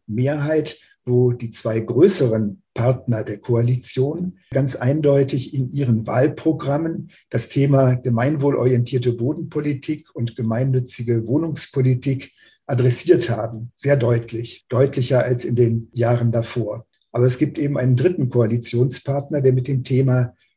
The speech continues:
ich sag's mal höflich, wenig anfangen kann.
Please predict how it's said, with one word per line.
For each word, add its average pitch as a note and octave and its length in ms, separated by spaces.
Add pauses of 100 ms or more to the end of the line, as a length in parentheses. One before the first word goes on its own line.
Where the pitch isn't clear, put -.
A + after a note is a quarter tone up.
(120)
ich - 120
sag's - 280
mal A2+ 280
höflich, B2 680 (100)
wenig B2+ 480
anfangen G2+ 540
kann. - 340